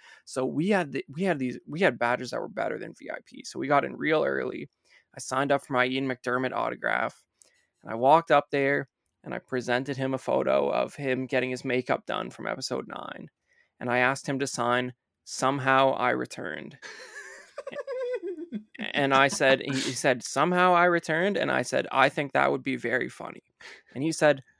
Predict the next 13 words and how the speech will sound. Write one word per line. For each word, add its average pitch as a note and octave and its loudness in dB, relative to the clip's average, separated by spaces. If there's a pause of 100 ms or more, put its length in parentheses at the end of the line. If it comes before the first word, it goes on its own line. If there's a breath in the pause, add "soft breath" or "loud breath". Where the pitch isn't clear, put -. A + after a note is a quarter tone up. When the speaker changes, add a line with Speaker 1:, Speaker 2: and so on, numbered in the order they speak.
Speaker 1:
"I F#3+ 10
also F3 8
think C3+ -4
that B2+ 0
would - -8
be A2 -8
very A#2 -4
funny." - -10 (280 soft breath)
And B2 -6
he C3 -2
signed C3 -2
it. - -10
<laughs> - -20